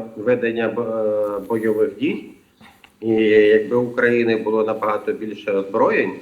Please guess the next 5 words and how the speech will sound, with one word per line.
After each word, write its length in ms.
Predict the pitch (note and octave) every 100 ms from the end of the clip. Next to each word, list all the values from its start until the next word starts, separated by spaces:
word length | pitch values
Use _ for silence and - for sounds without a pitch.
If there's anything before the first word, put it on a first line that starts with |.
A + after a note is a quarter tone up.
| -
військової 520 | G2+ G2 A#2 G2 G2
техніки 500 | G2 B2 - C3+ C3
важкої, 680 | G#2+ G2+ G2 G#2 G2+ G2+ E2+ E2+ - - -
самохідних 580 | G#2 G2+ D3+ B2+ G2+ G#2
артилерійських 720 | F#2+ G2+ G2 A2+ A#2 -